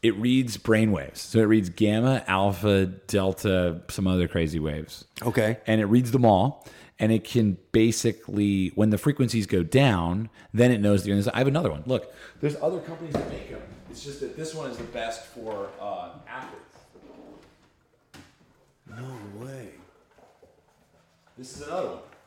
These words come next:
Speaker 1: Another company based in Toronto makes this one. And so
Speaker 2: Holy.
Speaker 1: that, that, look,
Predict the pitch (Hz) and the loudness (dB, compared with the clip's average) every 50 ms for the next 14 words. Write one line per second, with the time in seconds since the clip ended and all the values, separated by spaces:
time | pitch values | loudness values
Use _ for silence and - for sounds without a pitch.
0 | - - 117 123 139 139 143 139 - 151 151 - 107 107 98 - 117 113 110 - | -18 -14 -10 -8 -8 -8 -8 -8 -10 -10 -12 -12 -12 -16 -14 -12 -10 -10 -10 -10
1 | 117 117 120 120 123 127 117 104 101 107 107 107 123 139 - - - - - _ | -14 -16 -16 -14 -14 -14 -12 -12 -12 -14 -14 -14 -14 -16 -16 -18 -20 -20 -20 _
2 | _ - - - - - - - - - - - - - - - - - 170 160 | _ -14 -14 -14 -14 -16 -20 -20 -20 -20 -20 -20 -20 -20 -20 -20 -18 -12 -8 -6
3 | 165 147 120 120 127 131 135 - - - - - _ _ _ _ - 120 123 123 | -6 -6 -6 -6 -8 -10 -10 -12 -16 -18 -20 -20 _ _ _ _ -16 -14 -14 -14
4 | 117 113 113 113 113 | -14 -14 -16 -16 -16